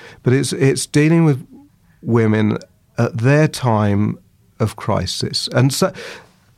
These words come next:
it's, it's a crisis to them. It may not appear to be a crisis to others because some of the women we deal with have long-going, ongoing mental health issues, but some of them are in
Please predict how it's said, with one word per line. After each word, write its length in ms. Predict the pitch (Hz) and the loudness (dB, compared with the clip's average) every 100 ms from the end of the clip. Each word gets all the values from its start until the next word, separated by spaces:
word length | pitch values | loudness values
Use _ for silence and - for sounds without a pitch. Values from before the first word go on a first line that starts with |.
| _ _ _ - | _ _ _ -2
it's, 340 | 156 160 - | -2 -2 -4
it's 340 | 170 165 143 - - - | -2 0 -2 -10 -14 -4
a 80 | 156 | -4
crisis 560 | - 170 165 - 156 | 0 0 0 0 -2
to 120 | - 143 | 0 2
them. 180 | 131 | 2
It 100 | 117 | 2
may 220 | 147 175 180 | 4 4 4
not 240 | 160 - 110 - | 4 0 -6 -8
appear 420 | - - 147 139 | -6 0 2 2
to 140 | 135 131 | 2 0
be 320 | 135 127 120 - - - _ _ _ _ _ _ - | 2 2 0 -6 -20 -20 _ _ _ _ _ _ -6
a 80 | 127 | -4
crisis 580 | - 147 131 - 117 - | 0 0 0 -4 -8 -4
to 180 | - 120 | 0 0
others 380 | 127 151 143 | 2 -2 -4
because 280 | - 127 135 | -6 -2 -2
some 220 | - 139 135 | 0 0 0
of 140 | 120 | 0
the 80 | 131 | 2
women 280 | 131 127 127 | 2 2 2
we 100 | 117 | 2
deal 220 | 127 123 | 2 2
with 280 | 120 113 - - - - _ | 2 0 -6 -20 -20 -20 _
have 300 | 120 120 107 | -2 -2 0
long-going, 680 | 123 123 120 123 120 117 - _ | 0 2 2 2 2 0 -4 _
ongoing 560 | - - 127 123 120 123 | -8 -2 0 2 2 2
mental 280 | 123 131 | 2 0
health 320 | 117 127 127 - | 0 0 0 -2
issues, 520 | 127 147 151 151 - - - - _ _ | -4 -2 -2 -2 -8 -12 -20 -20 _ _
but 120 | - - | -4 -2
some 200 | 208 220 | 0 2
of 80 | |
them 120 | 170 151 | 4 4
are 100 | 147 | 2
in 200 | 139 | 0